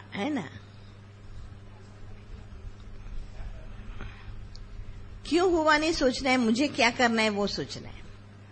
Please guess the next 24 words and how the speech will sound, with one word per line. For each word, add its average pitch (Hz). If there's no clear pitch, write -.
क्यों, 277
क्यों 285
नहीं, 240
अभी 240
क्या 247
होगा, 240
ऐसा 220
कि 220
घबराने 208
की 214
जरूरत 190
नहीं 156
है। 101
अच्छा, 175
फिर 196
याद 180
प्यार 180
है। 185
तो 226
चारों 247
ओर 220
के 240
संकल्प 285
द्वारा, 190